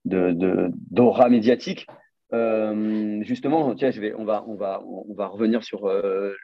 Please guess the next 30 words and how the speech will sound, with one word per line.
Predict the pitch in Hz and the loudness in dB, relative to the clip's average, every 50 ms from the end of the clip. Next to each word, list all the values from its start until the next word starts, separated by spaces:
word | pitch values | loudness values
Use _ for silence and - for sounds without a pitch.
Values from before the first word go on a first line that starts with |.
| - - | -6 -4
la, | 98 95 98 - | -2 -2 0 -2
la | 104 101 | -2 -4
croyance | - - 110 113 117 - | -2 -2 -2 -2 -2 -4
qui, | - - _ _ _ _ _ | -8 -18 _ _ _ _ _
qui, | - - 95 92 _ _ | -20 -20 -20 -20 _ _
qui, | - - - - - - _ _ | -20 -20 -20 -20 -20 -20 _ _
qui, | _ - - _ _ - | _ -20 -20 _ _ -20
qui | - - 90 | -16 -12 -10
est | 98 104 | -10 -8
sur | - - - - | -8 -10 -6 0
toi, | - 143 156 156 156 | 4 6 6 6 4
c'est-à-dire, | - - - - 95 - 113 107 98 - - _ - _ _ _ | 4 0 -2 -2 0 -2 0 0 0 -2 -6 _ -20 _ _ _
c'est | - - - | -12 -10 -8
quelqu'un | 117 98 107 107 | -8 -10 -10 -12
qui | - - | -12 -12
s'entraîne | - - - 98 | -10 -8 -6 -4
beaucoup. | 98 107 107 - 180 196 190 - _ _ _ _ - | -2 -2 0 2 0 0 0 -4 _ _ _ _ 0
Bah, | 123 | 2
les | 110 110 | 2 2
gens | 139 143 | 4 4
vont | 131 127 | 4 4
se | |
dire, | 135 135 131 | 2 0 -2
putain, | - - 151 139 127 | -4 -2 -2 -2 -2
c'est | - 120 | 0 2
comme | 127 123 123 | 4 4 6
ça | 123 175 | 6 4
qu'il | - - | 2 0
faut | - 160 | -2 -2
s'entraîner. | 170 156 - - 147 135 135 | -2 -2 0 0 0 0 -2